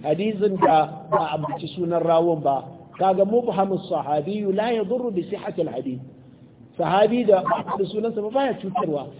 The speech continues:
Amma idan a cikin jerin gwanan isnadin ne, to zai yana iya cutar da hadisin. An gane? Akwai bambanci wannan.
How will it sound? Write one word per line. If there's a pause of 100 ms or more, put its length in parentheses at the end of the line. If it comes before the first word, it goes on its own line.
(220)
Amma (100)
idan (440)
a
cikin
jerin
gwanan
isnadin
ne, (300)
to
zai
yana
iya
cutar
da
hadisin. (880)
An
gane? (360)
Akwai
bambanci
wannan.